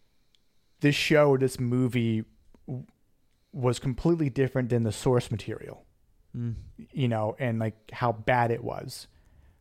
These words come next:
Speaker 1: But then you've got a movie like this where uses less characters because it's a shorter movie.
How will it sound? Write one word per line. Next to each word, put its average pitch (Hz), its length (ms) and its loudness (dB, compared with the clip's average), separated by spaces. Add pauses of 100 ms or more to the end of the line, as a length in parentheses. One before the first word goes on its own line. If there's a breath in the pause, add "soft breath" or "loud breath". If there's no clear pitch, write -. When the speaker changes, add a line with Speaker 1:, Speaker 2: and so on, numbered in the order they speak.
(120)
Speaker 1:
But 123 100 2
then 139 140 4
you've 147 140 4
got 135 200 6
a 131 40 2
movie 180 420 6
like 170 260 2
this - 480 -2 (160)
where 127 500 4 (1700 soft breath)
uses 151 520 2
less 151 220 4
characters 143 440 0
because 131 340 0
it's 127 140 -4
a 123 40 -8
shorter 131 360 0
movie. 113 440 -2